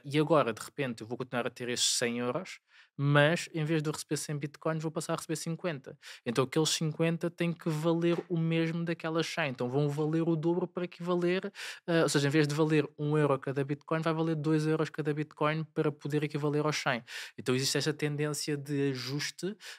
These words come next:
ah, para poder equivaler àquilo que é a necessidade de energia que eu coloco para poder produzir, ah, o, o, o bem.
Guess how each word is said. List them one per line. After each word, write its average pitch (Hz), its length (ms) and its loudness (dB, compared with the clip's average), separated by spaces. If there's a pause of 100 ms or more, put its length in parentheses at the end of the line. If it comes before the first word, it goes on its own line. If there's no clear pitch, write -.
(120)
ah, 143 300 2 (100)
para 151 180 4
poder 151 360 0
equivaler 156 520 -4
àquilo 151 280 -8
que - 180 -8
é 147 120 0
a - 20 0
necessidade 143 800 -2
de 143 60 -4
energia 139 440 -6
que 139 140 -10
eu 131 80 -6
coloco 131 420 -4
para 131 100 -12
poder 135 220 -12
produzir, 131 560 -4 (320)
ah, 127 460 6
o, 123 1500 2
o, 123 60 -2
o - 20 0
bem. 113 300 4